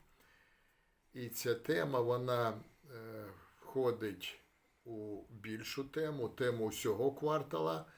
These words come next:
е, яка має назву "Управителі володаря, доки він прийде".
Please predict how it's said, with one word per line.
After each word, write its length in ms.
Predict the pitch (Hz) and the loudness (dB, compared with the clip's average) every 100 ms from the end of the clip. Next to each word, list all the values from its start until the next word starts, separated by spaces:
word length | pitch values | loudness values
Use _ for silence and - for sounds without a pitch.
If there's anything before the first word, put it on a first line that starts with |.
| - - - - _ _ _ _ | -20 -20 -20 -20 _ _ _ _
е, 200 | - 110 | -6 -4
яка 1120 | 110 117 117 - _ _ - 143 143 135 131 - _ _ _ | 0 0 0 -6 _ _ -8 -4 2 2 0 -6 _ _ _
має 400 | 117 123 117 110 | -10 -4 -2 0
назву 440 | 110 135 147 123 135 | 0 0 0 0 -2
"Управителі 840 | 139 117 117 120 120 117 107 104 | 0 -4 2 4 4 2 0 0
володаря, 840 | 104 107 113 147 143 139 143 143 - | 2 2 4 4 4 4 6 4 0
доки 600 | 92 101 143 143 135 135 - | -4 4 6 6 2 0 -2
він 300 | 101 110 107 | -4 -4 -4
прийде". 500 | 107 98 82 58 | -4 -6 -6 -12